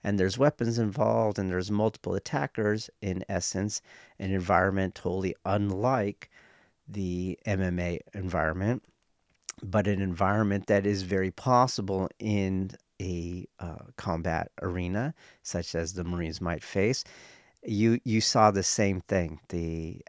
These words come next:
athlete would be attacked from the flank or from the rear as you would become hyper-focused on one Marine adversary, uh,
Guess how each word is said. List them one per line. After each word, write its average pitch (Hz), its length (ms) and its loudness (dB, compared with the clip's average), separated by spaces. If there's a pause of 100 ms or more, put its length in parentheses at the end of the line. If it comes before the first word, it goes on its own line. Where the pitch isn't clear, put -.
athlete 92 640 0
would 87 280 -6
be 90 120 -4
attacked 92 460 -4
from 87 180 -6
the - 60 -10
flank 143 480 2
or 95 60 -2
from 85 260 -6
the 80 100 -2
rear 135 380 4
as 95 200 0
you 85 180 -4
would 82 100 -6
become 90 420 -6 (300)
hyper-focused 98 800 0
on 87 200 -2
one 101 180 2
Marine 101 480 0
adversary, 92 800 -2 (500)
uh, 87 380 -2